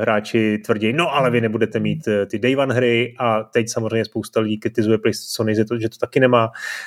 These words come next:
Eh, zase přijde mi prostě, že jasně, je spousta hráčů, kteří mají obě konzole, takže to jako řešej a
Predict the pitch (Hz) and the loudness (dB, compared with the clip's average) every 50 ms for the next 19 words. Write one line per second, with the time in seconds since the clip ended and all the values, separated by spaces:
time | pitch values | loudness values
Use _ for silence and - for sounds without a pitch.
0 | - - - - - - _ _ _ - 151 156 - 135 107 - - _ _ _ | -16 -14 -12 -12 -12 -14 _ _ _ -2 -2 0 2 0 0 -2 -6 _ _ _
1 | - 147 135 143 139 139 127 - 143 123 - - 131 127 135 123 123 - _ _ | -4 0 0 2 2 2 2 2 0 0 0 0 0 0 0 0 -2 -8 _ _
2 | - 131 123 - - 131 107 - - 131 123 - 131 117 - - 127 123 120 113 | -2 0 0 0 0 -2 -2 0 -2 -2 0 0 -2 -2 0 0 2 2 2 0
3 | 117 123 117 120 113 107 101 98 107 110 131 123 - 123 117 113 120 113 107 104 | -2 -4 -4 -2 -2 -2 0 0 0 2 0 0 2 0 0 2 4 4 2 2
4 | 104 - - 131 104 120 113 113 104 98 - 98 95 - 123 120 - - 113 107 | 2 0 0 2 2 2 2 2 0 0 -2 -4 -2 -2 -2 -2 0 0 0 0
5 | 104 110 120 - - 123 | -2 -2 -6 -8 -6 -4